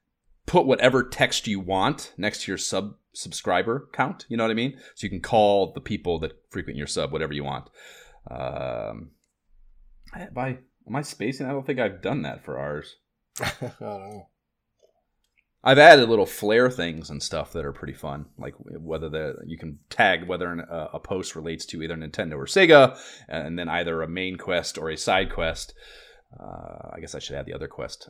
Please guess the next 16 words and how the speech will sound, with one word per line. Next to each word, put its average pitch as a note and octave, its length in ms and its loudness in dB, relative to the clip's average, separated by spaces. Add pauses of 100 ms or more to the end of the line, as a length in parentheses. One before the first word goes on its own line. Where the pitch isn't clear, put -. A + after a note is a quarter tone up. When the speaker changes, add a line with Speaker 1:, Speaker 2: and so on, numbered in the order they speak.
Speaker 1:
op-, - 140 -14 (160)
options - 460 -14
too, D2+ 280 -14
but - 240 -12 (720)
yeah, E2+ 140 -4
I G2+ 40 0
don't A2+ 120 -2
think A2 140 -4
I've - 80 -4
changed F#2 400 -10
what D#2+ 220 -10
the D2 240 -12 (420)
subscriber's - 760 -12
name - 280 -16
is. - 120 -16 (1080)
Anyways, A2 380 2